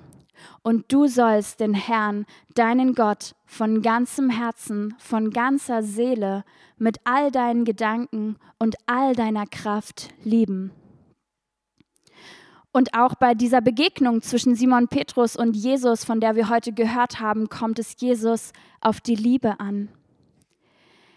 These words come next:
Er könnte Petrus so viel anderes fragen. Es gäbe so viele Themen, um die sich dieses Gespräch drehen könnte. Aber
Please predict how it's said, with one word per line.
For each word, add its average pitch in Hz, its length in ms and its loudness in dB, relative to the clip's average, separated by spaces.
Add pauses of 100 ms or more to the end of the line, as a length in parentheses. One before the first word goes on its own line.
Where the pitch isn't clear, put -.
(380)
Er 254 120 2
könnte 302 260 0
Petrus 269 420 -2
so 247 80 0
viel 226 220 -2
anderes 202 420 -6
fragen. 196 500 -8 (200)
Es - 120 -6
gäbe 262 240 0
so 254 280 -4
viele 247 300 -2
Themen, 240 600 0 (220)
um 226 180 2
die 240 80 2
sich 233 240 0
dieses 226 300 -4
Gespräch 220 560 -4
drehen 202 360 -6
könnte. 190 600 -10 (520)
Aber 226 460 0